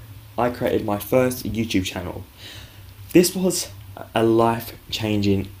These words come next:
thing. Me clicking become a partner with YouTube just changed my life, really. Just my outlook on life,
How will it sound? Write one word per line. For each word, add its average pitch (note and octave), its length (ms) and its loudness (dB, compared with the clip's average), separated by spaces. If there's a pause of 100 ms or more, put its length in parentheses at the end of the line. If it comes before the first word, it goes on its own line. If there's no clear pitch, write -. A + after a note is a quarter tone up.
(120)
thing. F#2 440 2 (120)
Me C3 180 2
clicking B2+ 720 2 (220)
become A#2 240 2
a A2 40 2
partner A2 380 0
with F#2 80 -2
YouTube F#2 560 0
just A#2 240 0
changed G2+ 340 -2
my F#2+ 140 0
life, F#2+ 500 0 (440)
really. F#2+ 640 2 (160)
Just - 480 -2 (160)
my A2 160 -2
outlook A2+ 320 0
on A2 100 -2
life, G#2+ 540 -2